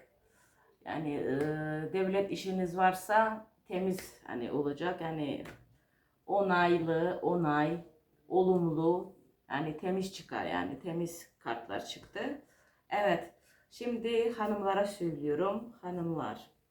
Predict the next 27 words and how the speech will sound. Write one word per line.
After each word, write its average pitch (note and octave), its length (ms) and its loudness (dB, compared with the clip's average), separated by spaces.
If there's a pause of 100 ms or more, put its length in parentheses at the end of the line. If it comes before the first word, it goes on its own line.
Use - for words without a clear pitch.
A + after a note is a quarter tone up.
(920)
önce B3 500 2
bir A3+ 200 -2
açılış B3 520 0
şöyle F#3 440 0
çıktı. G2+ 680 -8 (120)
Hmm, E3 640 -4 (260)
evli A3 360 4
kişi D3+ 500 -6 (140)
çıktı. - 460 -14 (960)
Ben, B3 240 -4
belki C#4+ 300 -4
beni A#3 240 2
evli A3 280 0
kişi - 320 -10
de C#3 160 -4
izleyebilir. A#2+ 760 -6
Bir F#3+ 100 -6
tek F#3 200 -8
hani F3+ 300 -4
hep G#3 160 -6
zaman G3 300 -6
söylüyorum F#3+ 580 -2
ya, C3+ 100 0
yasak D3 460 -4
ilişki, C#3 340 -8
yasak C3+ 360 -10
ilişki. - 340 -14